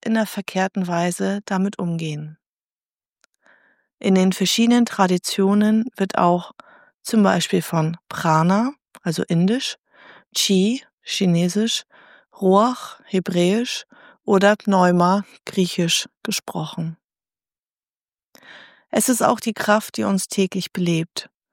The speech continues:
Sie ist wie eine Welle, die uns entgegenrollt. Wir können sie aufnehmen und verwenden und dafür sorgen, dass wir beweglich und aufnahmefähig bleiben.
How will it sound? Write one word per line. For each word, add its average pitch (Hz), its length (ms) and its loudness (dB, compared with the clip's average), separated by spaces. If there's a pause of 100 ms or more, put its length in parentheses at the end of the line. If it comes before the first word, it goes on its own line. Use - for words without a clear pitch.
(640)
Sie - 180 -2
ist 208 180 4
wie 226 140 4
eine 214 320 2
Welle, 175 480 2 (220)
die - 100 0
uns 185 240 0
entgegenrollt. 165 1120 0 (1000)
Wir 170 100 -4
können 190 260 2
sie 185 160 0
aufnehmen 214 720 2
und 185 180 -2
verwenden 180 720 0 (260)
und 214 340 2
dafür 196 300 -2
sorgen, 180 600 0 (640)
dass - 180 0
wir 190 100 4
beweglich 175 580 0
und 196 100 2
aufnahmefähig 156 920 -2
bleiben. - 520 -8